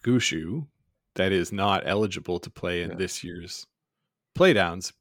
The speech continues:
Speaker 1: they don't have to. And
Speaker 2: No.
Speaker 1: they have the nu-, right top number of points. They're in that top three, and they don't win the Brier. In theory, they should be eligible for it next year without
Speaker 2: Yes.
Speaker 1: having to, uh,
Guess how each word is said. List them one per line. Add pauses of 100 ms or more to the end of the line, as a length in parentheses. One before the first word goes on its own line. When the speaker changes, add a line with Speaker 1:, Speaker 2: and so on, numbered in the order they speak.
(220)
Speaker 1:
they
don't
have
to. (840)
And
Speaker 2:
No.
Speaker 1:
they
have
the
nu-,
right
top
number
of
points.
They're
in
that
top
three, (360)
and
they
don't
win
the
Brier. (840)
In
theory,
they
should
be
eligible
for
it
next
year (840)
without
Speaker 2:
Yes.
Speaker 1:
having (100)
to, (1040)
uh,